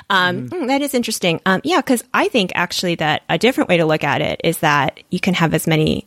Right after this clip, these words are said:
Speaker 1: abortions under any circumstances because you don't know what happened.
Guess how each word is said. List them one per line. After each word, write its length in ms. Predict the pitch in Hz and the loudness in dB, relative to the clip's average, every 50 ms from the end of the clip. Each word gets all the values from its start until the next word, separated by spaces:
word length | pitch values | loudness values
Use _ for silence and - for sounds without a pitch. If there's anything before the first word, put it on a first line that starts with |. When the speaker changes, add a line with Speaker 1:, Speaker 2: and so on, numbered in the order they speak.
| - - | -4 -4
Speaker 1:
abortions 400 | 165 - - 147 160 - 160 160 | -2 0 2 2 2 2 2 2
under 180 | 160 147 147 | 2 2 2
any 200 | - 151 156 151 | 2 2 0 0
circumstances 760 | - - 143 - 156 156 - 151 147 - - - - - - - | 0 0 -2 -2 -2 -4 -2 -4 -4 -4 -2 -2 -2 -2 -2 -2
because 300 | - 165 - - - 170 | -4 -2 -2 -2 0 2
you 140 | 160 160 165 | 4 4 4
don't 220 | 165 151 - - | 4 2 0 0
know 320 | 147 143 131 117 101 - - _ _ _ - | 0 0 2 2 0 -2 -4 _ _ _ -2
what 140 | - 110 - | -2 -2 0
happened. 300 | 170 - 349 - - | -2 -4 -4 -6 -12